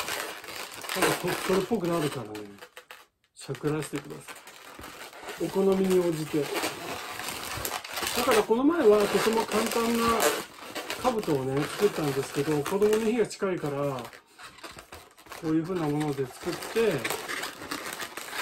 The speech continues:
写真撮ってもいいかもね。はい、できた。兜でございます。前立てと、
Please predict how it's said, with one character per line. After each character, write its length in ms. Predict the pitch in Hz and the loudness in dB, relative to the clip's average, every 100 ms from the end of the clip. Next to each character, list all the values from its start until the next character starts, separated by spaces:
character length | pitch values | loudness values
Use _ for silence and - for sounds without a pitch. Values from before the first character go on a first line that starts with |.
| - - - - - - - - - - - - - - - - - | -6 -6 -6 -4 -4 -6 -10 -10 -10 -8 -8 -8 -12 -14 -16 -18 -18
写 160 | - 160 | -8 -6
真 200 | 147 165 | -4 2
撮 100 | 208 | 2
っ 20 | |
て 80 | 185 | 2
も 100 | 139 | 2
い 60 | 160 | 0
い 60 | |
か 120 | 156 110 | 0 -6
も 80 | |
ね。 280 | 117 208 - - _ _ - - - - | -2 0 -2 -12 _ _ -20 -20 -12 -6
は 100 | 165 | -4
い、 80 | |
で 160 | 147 151 | -2 -2
き 60 | - | -2
た。 180 | - - _ _ - - - - - | -8 -12 _ _ -20 -20 -20 -18 -2
兜 520 | 190 208 208 - 185 | 4 6 6 4 6
で 140 | 208 | 8
ご 180 | 202 196 | 8 6
ざ 180 | 175 175 | 2 4
い 60 | |
ま 320 | 160 147 123 104 | 4 4 0 -6
す。 640 | - - - - - - - - - _ _ - - - - - 151 | -14 -18 -18 -20 -20 -18 -18 -18 -20 _ _ -20 -16 -14 -10 -6 -2
前 180 | 175 | 2
立 260 | 190 - 185 | 2 0 0
て 140 | 185 180 | 0 4
と、 460 | 214 202 160 - | 6 6 4 -2